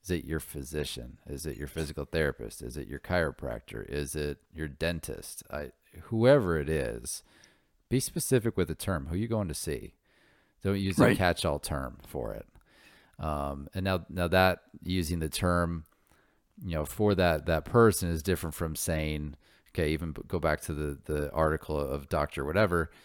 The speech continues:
Speaker 1: In professional settings, I mean, if someone earned their doctorate in something, they're allowed to have the D R in front of their name.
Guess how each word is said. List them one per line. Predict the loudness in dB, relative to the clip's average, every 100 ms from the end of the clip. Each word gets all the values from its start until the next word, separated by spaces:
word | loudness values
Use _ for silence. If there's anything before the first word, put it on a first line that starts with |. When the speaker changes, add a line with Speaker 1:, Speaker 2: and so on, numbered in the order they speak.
| _ _ 0
Speaker 1:
In | 0
professional | 2 4 4 4 2 2
settings, | 6 6 6 0 -4 -6 -2
I |
mean, | 0 2
if | 4
someone | 4 4
earned | 4 4
their | 4
doctorate | 4 4 2 -2
in | 0
something, | 0 0 -4 -4 -6 _ _ 2
they're | 6
allowed | 6 6 6
to | 4
have | 2 2
the |
D | 0 2
R | 2 2
in | 0
front | -4
of | -4
their | -2
name. | -4 -6